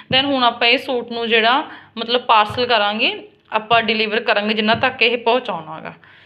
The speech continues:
ਸੋ ਜੇ ਮੈਂ ਗੱਲ ਕਰਾਂ ਇਹਦੇ ਪ੍ਰਾਈਸ ਦੀ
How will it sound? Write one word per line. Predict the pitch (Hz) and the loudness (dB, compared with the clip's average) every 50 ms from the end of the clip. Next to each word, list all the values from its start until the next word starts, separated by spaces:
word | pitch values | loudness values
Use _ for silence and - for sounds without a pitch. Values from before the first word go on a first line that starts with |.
| _ _ | _ _
ਸੋ | - - - 262 269 294 339 - - - - _ - | -6 -2 0 2 2 2 0 -4 -10 -18 -18 _ -2
ਜੇ | 220 254 | 0 0
ਮੈਂ | 254 247 262 | 2 2 2
ਗੱਲ | 254 269 247 233 226 | 2 2 2 2 2
ਕਰਾਂ | 226 233 247 247 | 0 0 2 2
ਇਹਦੇ | 240 233 262 311 | 2 2 0 -2
ਪ੍ਰਾਈਸ | - - 254 240 196 190 202 202 | 0 0 2 2 2 0 -2 -8
ਦੀ | 190 185 247 269 349 - - | -4 0 0 0 0 -2 -8